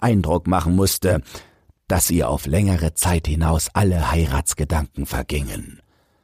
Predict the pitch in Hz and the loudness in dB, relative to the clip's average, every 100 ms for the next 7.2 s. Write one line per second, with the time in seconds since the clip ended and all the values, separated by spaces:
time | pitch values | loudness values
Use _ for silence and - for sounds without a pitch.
0 | _ 90 82 87 101 85 82 82 - - | _ 2 4 4 4 4 4 2 0 -2
1 | 90 104 101 90 - - 107 98 87 92 | 2 2 4 2 0 2 4 4 2 0
2 | - 101 143 110 101 - - _ _ _ | 2 4 4 2 -2 -6 -10 _ _ _
3 | _ _ _ _ - 71 90 87 - 98 | _ _ _ _ -2 2 2 2 2 2
4 | 92 85 85 87 101 98 78 80 82 98 | 4 4 2 2 2 2 0 2 4 2
5 | 87 78 85 - 95 95 80 87 78 78 | 2 -2 -2 0 2 2 2 0 0 -2
6 | 76 85 90 - - 82 135 127 85 - | 0 2 0 -2 -2 -2 0 2 0 -2
7 | 50 | -12